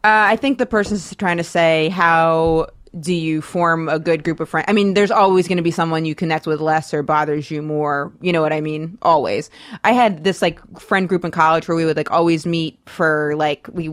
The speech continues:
would get dinner, like, once a week. And then there was one girl that I remember the, some of the other girls were like, "We really don't like her. Like, she's gonna be out." And then I remember we had this, like, sit down, and they were basically like,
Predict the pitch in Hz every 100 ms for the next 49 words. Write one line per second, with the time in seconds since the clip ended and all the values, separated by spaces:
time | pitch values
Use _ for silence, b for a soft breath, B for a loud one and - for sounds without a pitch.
0 | - - 170 165 160 160 165 165 180 175
1 | 190 185 190 180 165 165 180 190 180 185
2 | 175 170 165 B B - 190 185 180 175
3 | 170 170 160 160 156 147 - - 190 175
4 | 170 170 165 160 156 151 185 208 202 175
5 | 170 160 135 - - 208 180 175 151 151
6 | 156 156 - B B 208 208 208 208 190
7 | 202 202 190 180 160 - - 226 220 190
8 | 180 170 165 160 165 165 180 170 160 156
9 | 156